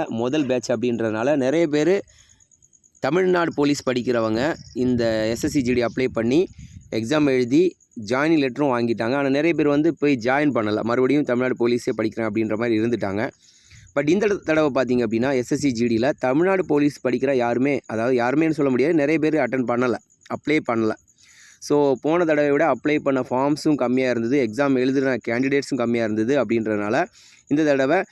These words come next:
அஹ், நிறைய கட் ஆஃப் கம்மியா வரும்னு நிறைய பேருக்கு தெரிஞ்சிருக்கு. அதே மாதிரி தான் இந்த தடவை கம்மியா வந்திருக்கு. So ஃபிசிக்கல் பாஸ் ஆயிட்டீங்க அப்படின்னா நைன்டி நைன் பர்சன்டேஜ் உங்களுக்கு வேலை கன்ஃபார்ம் அப்படின்றது எல்லாருக்குமே தெரியும். So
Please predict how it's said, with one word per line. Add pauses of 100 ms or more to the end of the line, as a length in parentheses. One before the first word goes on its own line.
(360)
அஹ்,
நிறைய
கட்
ஆஃப்
கம்மியா
வரும்னு
நிறைய
பேருக்கு
தெரிஞ்சிருக்கு.
அதே
மாதிரி
தான்
இந்த
தடவை
கம்மியா
வந்திருக்கு. (800)
So (300)
ஃபிசிக்கல் (120)
பாஸ்
ஆயிட்டீங்க
அப்படின்னா
நைன்டி
நைன்
பர்சன்டேஜ்
உங்களுக்கு
வேலை (220)
கன்ஃபார்ம்
அப்படின்றது
எல்லாருக்குமே
தெரியும்.
So